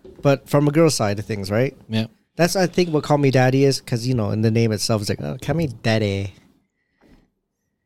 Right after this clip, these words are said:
Speaker 2: Yes.
Speaker 1: You know what I'm saying?
Speaker 2: Yeah. It's, it sounds like.
Speaker 1: But it's girls. And so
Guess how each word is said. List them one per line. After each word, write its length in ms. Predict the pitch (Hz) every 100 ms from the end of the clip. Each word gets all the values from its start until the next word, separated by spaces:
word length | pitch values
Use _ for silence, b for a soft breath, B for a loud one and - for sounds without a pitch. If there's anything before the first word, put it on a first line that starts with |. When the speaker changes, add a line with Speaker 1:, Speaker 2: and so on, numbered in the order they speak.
| _ _
Speaker 2:
Yes. 1120 | 92 95 95 98 101 101 95 92 92 - 147
Speaker 1:
You 60 |
know 60 | 151
what 60 | 143
I'm 40 |
saying? 300 | 165 185 107
Speaker 2:
Yeah. 240 | 98 90 - - -
It's, 200 | - -
it 260 | - -
sounds 280 | - 90 82
like. 160 | 85 - _ b b b b b b _ -
Speaker 1:
But 140 | 165
it's 140 | 160 -
girls. 420 | 156 110 95 - _ _ -
And 300 | 156 151 131
so 380 | 170 165 156